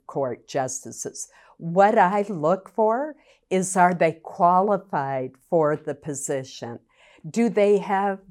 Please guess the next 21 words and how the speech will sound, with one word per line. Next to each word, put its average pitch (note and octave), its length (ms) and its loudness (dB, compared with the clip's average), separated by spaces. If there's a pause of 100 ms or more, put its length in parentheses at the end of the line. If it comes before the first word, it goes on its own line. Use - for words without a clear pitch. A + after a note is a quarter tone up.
the F#3 220 0
ability D#3 920 -2 (380)
to - 140 -6
put A3 300 -2
aside D#3+ 880 -2
their C#3+ 180 -2
personal D#3 800 -4
views C3+ 520 -8
and D#3 120 -2
apply E3 640 -2
the C#3 120 -4
law C#3+ 600 -2 (300)
and F3 180 -2
the D3+ 80 -2
Constitution D3+ 1300 -8 (320)
to G3+ 200 0
the D#3 180 -2
facts - 760 -6 (160)
of D3+ 180 -6
the D3+ 100 -4
case? - 760 -8